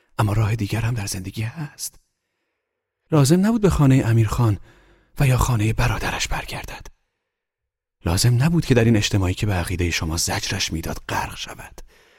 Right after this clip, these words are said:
راه دیگر، راه مبارزه با این اجتماع و واژگون ساختن آن هنوز باقی است.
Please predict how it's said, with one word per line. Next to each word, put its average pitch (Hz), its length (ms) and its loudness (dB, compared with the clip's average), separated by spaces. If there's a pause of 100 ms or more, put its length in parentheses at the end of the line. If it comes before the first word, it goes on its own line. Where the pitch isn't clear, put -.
(520)
راه 98 300 4
دیگر، 104 520 0 (600)
راه 101 280 4
مبارزه 101 580 2
با 110 120 4
این 107 160 2
اجتماع 98 500 -2 (380)
و 120 40 2
واژگون 113 540 4
ساختن 117 500 2
آن 120 260 0
هنوز 185 360 2
باقی 139 420 -2
است. - 260 -10